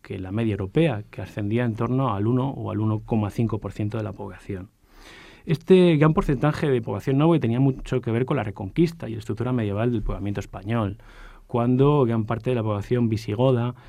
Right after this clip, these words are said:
se refugió en el norte de España para continuar sus vidas. Pese a la abundancia de nobles, muy pocos realmente eran nobles titulados, y de hecho la baja nobleza de los hidalgos suponía en Castilla entre el ochenta y el noventa por ciento del estamento.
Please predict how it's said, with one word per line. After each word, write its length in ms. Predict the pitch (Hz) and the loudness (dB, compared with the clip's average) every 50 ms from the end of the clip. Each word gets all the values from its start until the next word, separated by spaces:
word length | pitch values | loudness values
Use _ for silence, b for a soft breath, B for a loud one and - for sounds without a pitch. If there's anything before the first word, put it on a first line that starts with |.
| b b | b b
se 100 | - 127 | -4 -2
refugió 400 | 117 123 - - - - 135 131 | -2 -2 -4 -6 -4 0 2 4
en 80 | 127 117 | 4 4
el 100 | 107 104 | 4 4
norte 260 | 113 135 131 - 120 | 4 2 2 2 0
de 60 | 117 | -4
España 600 | 110 - - - 120 117 117 117 120 123 127 127 113 - | -4 -4 -4 -2 0 0 0 0 -2 -2 -6 -8 -10 -10
para 200 | - 117 107 107 | -10 -10 -8 -8
continuar 420 | - 104 95 - 95 92 90 90 - | -8 -10 -10 -10 -10 -12 -12 -14 -14
sus 180 | - 95 95 | -14 -12 -10
vidas. 400 | 98 92 87 87 - - _ _ - | -10 -10 -12 -14 -18 -20 _ _ -2
Pese 220 | 147 117 - 127 | -2 0 0 0
a 20 | |
la 40 | 123 | 2
abundancia 340 | 113 117 131 170 190 - 190 | 4 6 6 6 6 6 6
de 80 | 165 156 | 6 8
nobles, 460 | 170 185 180 160 151 160 170 - 147 | 8 8 6 6 4 2 2 2 2
muy 220 | 135 131 147 151 | 4 4 4 4
pocos 280 | 147 - 151 - 170 139 | 4 2 0 0 -2 0
realmente 380 | 120 113 113 120 123 123 135 | 0 -2 -2 -2 -2 -2 -2
eran 420 | 131 127 117 113 110 107 104 101 104 | -2 -2 0 2 2 2 2 2 0
nobles 240 | 107 107 107 98 - | -2 -2 -2 -4 -4
titulados, 680 | - 98 - 98 110 143 170 143 110 95 92 - - b b b b b b | -6 -8 -4 0 2 4 4 4 2 0 -6 -10 -18 b b b b b b
y 120 | - 127 113 | -4 0 2
de 100 | 127 151 | 2 2
hecho 260 | - - - 170 180 | 2 4 4 4 4
la 120 | 160 120 | 6 4
baja 240 | 117 120 - - 147 | 2 2 2 0 2
nobleza 360 | 135 127 135 151 151 - 139 | 4 6 6 4 4 4 2
de 80 | 123 120 | 2 2
los 140 | 113 107 - | 0 0 0
hidalgos 540 | 117 123 143 156 139 123 131 160 - - B B B B B | 2 2 4 2 2 2 0 -2 -6 -10 B B B B B
suponía 340 | - - 113 110 110 117 123 | -8 -6 -4 -2 0 2 2
en 80 | 127 127 | 2 0
Castilla 580 | 131 120 - - 135 127 127 135 147 156 156 | 0 -4 -4 -4 -2 -2 0 -2 -2 -4 -4
entre 360 | - 131 110 113 107 113 143 | -6 -6 -6 -6 -4 -4 -2
el 100 | 147 123 | -2 -2
ochenta 340 | 107 101 - - 131 131 139 | -2 -4 -2 -2 -2 0 0
y 40 | 127 | -2
el 100 | 110 101 | -2 -2
noventa 300 | 98 101 107 110 117 110 | -4 -2 -2 -2 -2 -2
por 140 | 110 101 95 | -4 -6 -6
ciento 260 | - 104 104 107 117 | -6 -4 -4 -2 -2
del 120 | 113 110 | -4 -6
estamento. 540 | 104 - - - 104 107 104 101 95 - - | -8 -10 -10 -10 -8 -6 -6 -6 -8 -10 -14